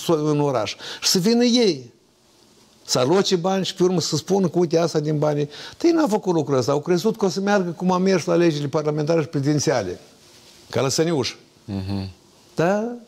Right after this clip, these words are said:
Speaker 1: n-a mers așa. A avut și consultanți posibil, tot acei vei care l-au adus la prim mandat.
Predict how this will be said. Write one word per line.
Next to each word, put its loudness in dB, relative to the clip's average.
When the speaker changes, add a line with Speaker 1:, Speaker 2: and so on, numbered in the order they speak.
Speaker 1:
n-a 0
mers -2
așa. -4
A 0
avut 0
și -4
consultanți -2
posibil, -2
tot -2
acei 0
vei 0
care 0
l-au 2
adus -2
la 0
prim -2
mandat. -2